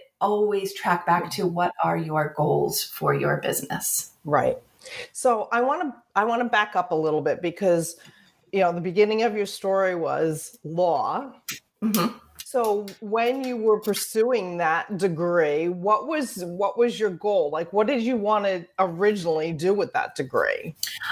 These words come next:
Speaker 1: I was going to save the world, obviously.
Speaker 2: Are we
Speaker 1: Um,
Speaker 2: all? Come on.
Speaker 1: <laughs> Yeah, it was in middle school.
Speaker 2: <clears throat>
Speaker 1: Um, I read,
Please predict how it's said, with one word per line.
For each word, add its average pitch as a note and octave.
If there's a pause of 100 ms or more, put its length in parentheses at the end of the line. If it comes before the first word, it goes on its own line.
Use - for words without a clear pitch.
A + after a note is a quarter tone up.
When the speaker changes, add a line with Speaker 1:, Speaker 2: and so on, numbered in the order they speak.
(180)
Speaker 1:
I B3
was C4+
going A3
to G#3+
save F3
the A3+
world, F3 (340)
obviously. E3 (560)
Speaker 2:
Are G#3
we G#3+
Speaker 1:
Um, G#3
Speaker 2:
all? G#3+ (160)
Come F4
on. E4
Speaker 1:
<laughs> - (1200)
Yeah, B3
it B3
was C4
in C4+
middle A3
school. D#3
Speaker 2:
<clears throat> - (360)
Speaker 1:
Um, F3 (100)
I F3+
read, E3